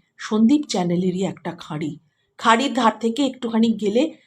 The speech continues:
গভীর অরণ্যের ভেতর কীর্তি রায়ের গড়ের বিশাল ধ্বংসস্তূপ এখনো বর্তমান আছে দেখা যাবে। খাল থেকে কিছু দূরে অরণ্যের মধ্যে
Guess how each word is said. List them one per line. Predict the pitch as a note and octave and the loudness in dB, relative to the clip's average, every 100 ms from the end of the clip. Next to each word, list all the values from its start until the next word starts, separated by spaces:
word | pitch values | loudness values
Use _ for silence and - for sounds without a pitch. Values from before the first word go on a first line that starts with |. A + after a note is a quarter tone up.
| _ - | _ -2
গভীর | A#3 D4 F#4 | 4 6 6
অরণ্যের | A#3 G#3+ A3+ B3+ A#3 | 6 4 4 4 2
ভেতর | G#3+ G3+ G3 G3 | 2 -2 -4 -4
কীর্তি | A3+ - A#3+ | -8 -6 -2
রায়ের | A3 G3+ F#3+ | 0 0 -2
গড়ের | F#3+ G3+ G3 | 0 0 -2
বিশাল | G3 F#3+ C4+ C#4+ A3+ | -4 -2 2 2 2
ধ্বংসস্তূপ | F3+ E3 F#3 - E3 D#3 - - - - | -4 -4 -6 -4 -2 -4 -6 -18 -20 -4
এখনো | G3 - C4+ B3+ | -2 2 2 4
বর্তমান | G3 G3 A#3+ A#3 G#3+ | 2 0 0 2 0
আছে | F3 F3 | -2 -6
দেখা | D3+ C3+ F3 | -8 -8 -8
যাবে। | D3+ D3 - - - - _ | -8 -8 -10 -14 -18 -20 _
খাল | - G3+ F#3+ | -4 -2 -2
থেকে | G3+ F#3+ | -6 -10
কিছু | G3+ G3 A3 | -10 -10 -10
দূরে | F#3 F#3+ B3+ C4 _ _ _ _ _ - | -6 -2 -2 -4 _ _ _ _ _ -2
অরণ্যের | A3 B3+ E4 F4+ F#4 | 0 2 2 0 2
মধ্যে | C4 A3+ - E3 D3+ | 0 -2 -4 -6 -6